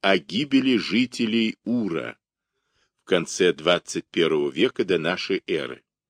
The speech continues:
где описываются страшные подробности о страданиях женщин, стариков и детей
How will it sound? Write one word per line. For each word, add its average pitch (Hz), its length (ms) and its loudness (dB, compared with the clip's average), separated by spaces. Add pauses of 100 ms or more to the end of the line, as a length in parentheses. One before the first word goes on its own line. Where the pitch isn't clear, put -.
(580)
где 113 240 6
описываются 160 760 4
страшные 127 720 2
подробности 104 1000 4 (380)
о 107 140 4
страданиях 117 800 4
женщин, 117 680 2
стариков 87 720 -2
и 73 60 -6
детей 147 540 0